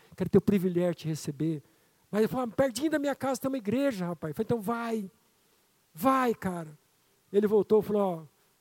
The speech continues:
falar uma coisa pra você. Eu não sou cara de prometer, mas eu vou falar uma coisa. Domingo eu vou naquela igreja." Eu falei, "Vai,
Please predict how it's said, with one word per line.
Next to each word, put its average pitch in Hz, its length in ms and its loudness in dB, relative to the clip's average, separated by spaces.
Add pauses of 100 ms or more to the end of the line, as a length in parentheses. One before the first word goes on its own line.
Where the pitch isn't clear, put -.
falar 208 180 -6
uma 202 60 -6
coisa 196 200 -6
pra 202 100 -8
você. 160 440 -10 (640)
Eu 165 80 -8
não 202 80 -2
sou 208 200 -2
cara 202 220 -4
de 190 80 -6
prometer, 196 400 -4
mas 175 160 -4
eu 175 60 -4
vou - 20 -20
falar 202 140 -6
uma 185 40 -8
coisa. 180 160 -8
Domingo 202 360 2
eu 196 40 2
vou 202 120 2
naquela 190 280 -6
igreja." 143 440 -6
Eu - 260 -20
falei, 220 140 -10
"Vai, 170 440 -6